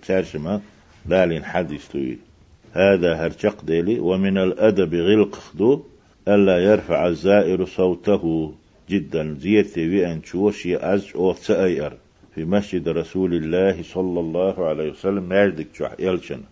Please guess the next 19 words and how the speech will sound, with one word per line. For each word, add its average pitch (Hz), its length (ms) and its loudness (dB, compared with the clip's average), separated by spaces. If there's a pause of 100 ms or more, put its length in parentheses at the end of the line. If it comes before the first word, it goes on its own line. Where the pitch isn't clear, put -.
(300)
كوش 95 220 0
حلا 87 320 2
خلص 80 320 -6
عش 95 280 -2
درج 90 320 0
مرد 95 320 0
شوح 90 240 0
شوشي 82 320 -4
أز 87 300 0
تأير 85 380 0
سنته، 95 720 -4 (600)
فرفع 90 560 2
الصوت 101 500 0
في 85 340 -2
أي 104 220 2
مسجد 90 440 -2
مكروه، 85 600 -2
مخ 101 280 -2
مردك 87 420 -2